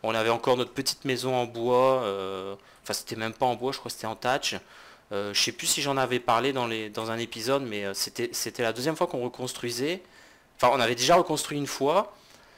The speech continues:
Euh, là franchement j'ai pas envie. Alors vous me direz, euh, je pourrais me faire spawn les items, euh, pour tout recommencer, ou je pourrais faire un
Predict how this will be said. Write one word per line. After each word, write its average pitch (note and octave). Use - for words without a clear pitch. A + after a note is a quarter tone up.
Euh, A2
là D3
franchement D#3
j'ai B2+
pas D3+
envie. D3+
Alors A2+
vous A#2
me D3
direz, D3+
euh, G2+
je -
pourrais A2
me A2
faire A2+
spawn C#3+
les B2
items, C3+
euh, G#2
pour G2+
tout C3
recommencer, B2+
ou D3
je -
pourrais C3
faire D3
un A#2+